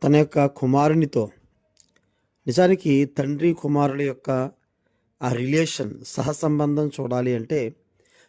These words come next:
యోహాను సువార్తలో చూడగలం. ప్రతి విషయానికి తండ్రి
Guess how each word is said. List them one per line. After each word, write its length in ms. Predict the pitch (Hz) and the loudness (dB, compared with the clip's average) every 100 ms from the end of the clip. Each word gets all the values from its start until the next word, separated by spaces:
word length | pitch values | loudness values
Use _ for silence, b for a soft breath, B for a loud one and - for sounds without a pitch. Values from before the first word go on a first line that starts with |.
| b | b
యోహాను 440 | 117 135 147 160 160 | 0 2 2 2 0
సువార్తలో 560 | - 143 135 127 143 | 0 0 0 -2 -4
చూడగలం. 440 | 143 127 117 107 107 - _ _ _ _ _ - | -4 -6 -6 -6 -8 -14 _ _ _ _ _ -12
ప్రతి 380 | 127 - 160 156 | -10 -4 0 0
విషయానికి 680 | 139 147 135 127 123 107 - _ _ _ _ _ | -2 -6 -6 -6 -8 -12 -14 _ _ _ _ _
తండ్రి 520 | 139 151 165 135 120 | -4 -4 -2 -4 -4